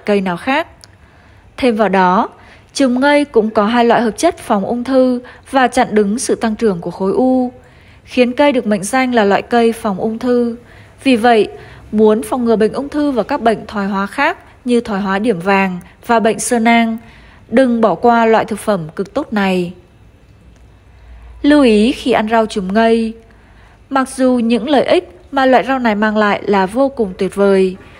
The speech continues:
thế nhưng khi ăn quá nhiều rất dễ dẫn đến tình trạng thừa vitamin C và canxi. Hơn nữa, không nên ăn vào buổi chiều tối vì nó có thể khiến khó ngủ. Đặc biệt,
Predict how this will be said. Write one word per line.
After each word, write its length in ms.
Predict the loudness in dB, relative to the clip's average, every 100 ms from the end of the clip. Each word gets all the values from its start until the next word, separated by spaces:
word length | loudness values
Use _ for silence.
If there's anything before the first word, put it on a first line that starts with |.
| -20 -10
thế 140 | -2 0
nhưng 360 | 2 0 -2 -10 -18
khi 220 | -8 0 2
ăn 260 | 2 -2 0
quá 200 | 2 2
nhiều 440 | 2 2 4 2 -2 -16 0
rất 140 | 0
dễ 240 | 2 2 2
dẫn 280 | 2 0
đến 220 | 0 0 -2
tình 160 | -4
trạng 240 | 0 0 -2 -10
thừa 200 | 0 0
vitamin 400 | 0 -2 -4 -4
C 140 | -4 0 0 0
và 160 | -2 -2
canxi. 600 | -2 -2 2 2 2 -2 -8 -16 -16 -16 -16
Hơn 240 | -2 2 4
nữa, 240 | 4 4 0 -10 -18
không 260 | -4 -2 0
nên 140 | 0
ăn 240 | 0 -2 -2
vào 160 | -2
buổi 140 | 0 -2
chiều 200 | 0 -2
tối 380 | 2 2 4 2
vì 100 | -2
nó 120 | -2
có 140 | -2 -4
thể 260 | 0 0
khiến 260 | -2 -6 -6
khó 240 | -6 -6
ngủ. 380 | 0 2 2 0 -8 -20 -20 -20 -20 -6
Đặc 160 | -4
biệt, 320 | 2 2 2